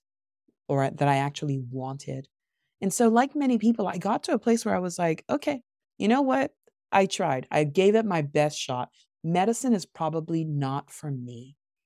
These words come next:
And that is the point at which I just wanna pause and say, "Oh no. Oh no." What a tragedy for, for so many of us in medicine who get to a point where we're like, "You know what? I've,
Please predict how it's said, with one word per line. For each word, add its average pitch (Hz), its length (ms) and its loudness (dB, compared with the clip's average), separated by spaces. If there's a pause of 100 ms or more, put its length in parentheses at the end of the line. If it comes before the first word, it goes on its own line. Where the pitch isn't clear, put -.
(960)
And 190 140 2
that 208 100 8
is 247 120 0
the 226 80 0
point 196 180 2
at - 80 0
which 170 140 -4
I 185 60 0
just 180 200 -6
wanna 175 220 0
pause 170 420 0
and 143 140 -2
say, 135 320 -2 (120)
"Oh 254 220 4
no. 156 680 0 (540)
Oh 185 240 4
no." 160 520 -2 (340)
What 240 180 8
a 466 80 2
tragedy 175 640 -2
for, - 300 -2
for 214 160 -4
so 302 340 -2
many 269 240 0
of 214 60 2
us 190 180 0
in 170 80 -4
medicine 170 480 -4 (300)
who 208 80 4
get 254 200 4
to 294 100 2
a 220 60 4
point 208 200 -4
where 190 140 -2
we're 180 60 0
like, 170 220 2
"You 202 80 -2
know 269 140 -2
what? 233 240 0
I've, 160 160 -4